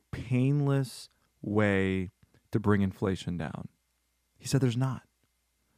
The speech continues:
There is no so-, soft landing. This idea that the Feds could raise rates and it wouldn't be pain-, painful, that's just a lie.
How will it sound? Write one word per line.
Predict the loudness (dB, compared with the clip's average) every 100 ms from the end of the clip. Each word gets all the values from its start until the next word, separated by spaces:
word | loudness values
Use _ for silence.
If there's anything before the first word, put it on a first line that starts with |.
| _ _
There | 8 8
is | 8
no | 4
so-, | 2 0 -4 -6
soft | 2 4 4 2
landing. | -2 0 0 -2
This | 4
idea | 4 6 8 8
that | 6
the | 0
Feds | 2 4 4 4
could | 2 4
raise | 2 2
rates | 4 6 4 0 -10 -14 _ _ _ _ -2
and | 4 6
it | 4
wouldn't | 6 6 6
be | 2
pain-, | 2 0 0 0 -8 -8
painful, | 0 2 2 -2 -2 -2 -4 -6 _ _ _ _
that's | -8 -6
just | -6 -6
a | -6
lie. | -6 -8 -10 -14